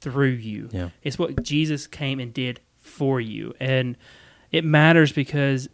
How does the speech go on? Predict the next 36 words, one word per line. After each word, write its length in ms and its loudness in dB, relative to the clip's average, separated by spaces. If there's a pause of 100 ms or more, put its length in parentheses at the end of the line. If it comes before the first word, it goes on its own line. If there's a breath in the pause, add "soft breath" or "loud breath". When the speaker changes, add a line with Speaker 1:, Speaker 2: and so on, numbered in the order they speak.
Speaker 1:
Jesus 360 2
is 100 -6
not 120 -2
just 220 -8
our 80 -4
Savior. 460 -6
He's 260 -2
our 120 -4
Lord. 440 -8
He's 120 -8
Speaker 2:
Mm. 20 -2
Speaker 1:
somebody 200 -2
we 140 -2
follow. 440 -2
He's 140 -8
somebody 280 -2
we're 80 0
obedient 480 0
to. 280 -6 (640 soft breath)
Jesus 580 0 (120)
matters 600 2
because 600 -2 (640 soft breath)
he 320 2
did 480 2
what 220 -6
you 120 -6
cannot 500 -12
do. 140 -20 (380)
Speaker 2:
Fine. 220 -10 (280 loud breath)
Well, 160 8
and, 240 2
and 420 -2
for 120 6
the 100 6
listener, 580 4
my, 340 0